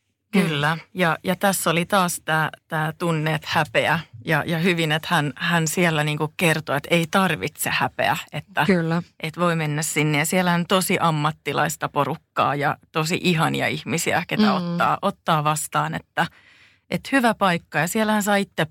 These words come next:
Speaker 1: päättää, että kauanko mä haluan täällä olla. Et
Speaker 2: Mm.
Speaker 1: ketään hän ei pakota, jos sinne menee. Ää, tässä kertomuksessa oli nyt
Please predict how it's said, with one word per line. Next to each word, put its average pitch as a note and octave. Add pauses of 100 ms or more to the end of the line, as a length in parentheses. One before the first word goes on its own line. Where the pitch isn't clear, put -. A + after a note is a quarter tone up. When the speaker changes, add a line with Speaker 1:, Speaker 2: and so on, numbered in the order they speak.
Speaker 1:
päättää, C#3+
että -
kauanko G#3
mä D#3+
haluan D#3
täällä C3
olla. A#2 (400)
Et A3
Speaker 2:
Mm. F#3+
Speaker 1:
ketään G#3
hän F#3
ei D3+
pakota, D3 (120)
jos -
sinne D#3
menee. D#3+ (600)
Ää, F#3
tässä B3
kertomuksessa A3+
oli F3
nyt F3+